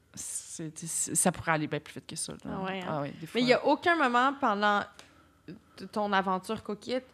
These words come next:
Speaker 2: que tu t'es dit, « Hey, pour vrai, j-, j'en peux plus. Je veux tout
Speaker 1: La-,
Speaker 2: quitter. »
Speaker 1: l'année passée, je pense que, hum,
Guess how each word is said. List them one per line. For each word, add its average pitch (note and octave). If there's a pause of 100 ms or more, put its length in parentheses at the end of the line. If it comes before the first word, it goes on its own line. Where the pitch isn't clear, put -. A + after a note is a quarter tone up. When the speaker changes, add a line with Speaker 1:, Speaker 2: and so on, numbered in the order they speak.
(140)
Speaker 2:
que G#3+
tu -
t'es G3
dit, « G3
Hey, F#3+
pour F#3
vrai, F#3
j-, -
j'en F3
peux F3
plus. - (360)
Je F3+
veux G3
tout -
Speaker 1:
La-, A#3+
Speaker 2:
quitter. » B3
Speaker 1:
l'année C#4+
passée, G3
je -
pense F#3
que, D3
hum, D3